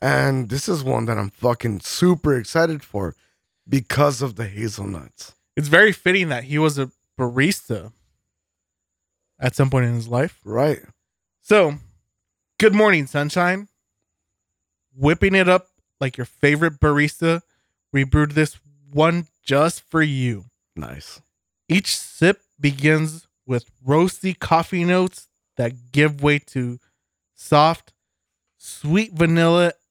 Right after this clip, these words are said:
Speaker 2: and then finish with the nutty richness of lightly ro-, toasted hazelnuts. <sighs> I love me some fucking hazelnuts, bro.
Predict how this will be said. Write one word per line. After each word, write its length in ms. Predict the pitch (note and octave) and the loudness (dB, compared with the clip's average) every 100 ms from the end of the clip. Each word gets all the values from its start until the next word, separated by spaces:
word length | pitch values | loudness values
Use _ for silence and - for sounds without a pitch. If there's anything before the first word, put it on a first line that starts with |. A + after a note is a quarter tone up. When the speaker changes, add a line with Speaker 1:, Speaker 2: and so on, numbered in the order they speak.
| _ _ | _ _
Speaker 2:
and 160 | C#3 C3+ | -6 -2
then 160 | C#3 C#3+ | 0 -2
finish 640 | - - D3+ D3 D3+ - | -6 -4 -2 0 -4 -6
with 140 | C3 - | -12 -8
the 80 | B2 | -4
nutty 460 | C3 C#3+ D#3+ D#3 | 0 2 2 2
richness 680 | D3 C#3 C#3+ D3 D3 C#3+ - _ _ _ _ _ | 0 0 -2 -2 -2 -2 -8 _ _ _ _ _
of 280 | C3 B2 B2+ | -4 -4 -2
lightly 640 | C3 C#3+ D#3 D#3 D#3 D#3 | 2 2 2 0 -2 -2
ro-, 360 | D3+ C3 C3 B2+ - - | -4 -10 -4 -4 -4 -4
toasted 520 | D3 C#3+ - C#3+ C#3+ _ _ _ _ - | 0 0 0 -2 -2 _ _ _ _ -2
hazelnuts. 1000 | B2+ C3+ B2 A#2 G#2 - _ - - _ _ _ _ _ _ _ _ _ _ _ _ _ _ _ _ _ _ _ _ - _ _ _ _ _ _ _ _ _ _ | 0 0 -2 -8 -10 -20 _ -20 -20 _ _ _ _ _ _ _ _ _ _ _ _ _ _ _ _ _ _ _ _ -20 _ _ _ _ _ _ _ _ _ _
<sighs> 0 | |
I 340 | - - - C#3 | -10 -6 -4 -4
love 480 | C3 C3+ C3+ C#3 | 0 0 0 0
me 160 | C3+ C3+ | -4 -4
some 180 | - C3 | -4 -6
fucking 320 | - C3 C3+ | -4 -6 -4
hazelnuts, 480 | C3+ B2 B2 A#2 - | -4 -4 -4 -8 -8
bro. 260 | B2 A#2+ | -6 -6